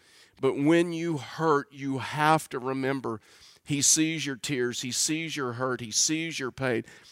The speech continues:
and he is with you. Do not pull away from him during this time. You learn to pull close to him. Jesus is the one that says, "Come to me,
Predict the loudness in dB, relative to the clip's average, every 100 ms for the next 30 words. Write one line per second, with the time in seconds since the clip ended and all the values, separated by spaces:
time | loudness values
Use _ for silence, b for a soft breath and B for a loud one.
0 | B -4 -2 0 0 -2 0 0 0 0
1 | 0 0 -4 -4 b b b -2 2 6
2 | 6 4 0 0 2 0 2 4 6 4
3 | 2 -4 -2 0 -2 -2 -2 -2 -4 -2
4 | 0 0 B B -4 0 4 4 4 0
5 | 0 0 0 0 2 2 0 -4 0 -2
6 | -2 B B B -2 0 0 0 -2 -2
7 | 0 2 2 0 0 0 0 -2 0 0
8 | 0 -4 -4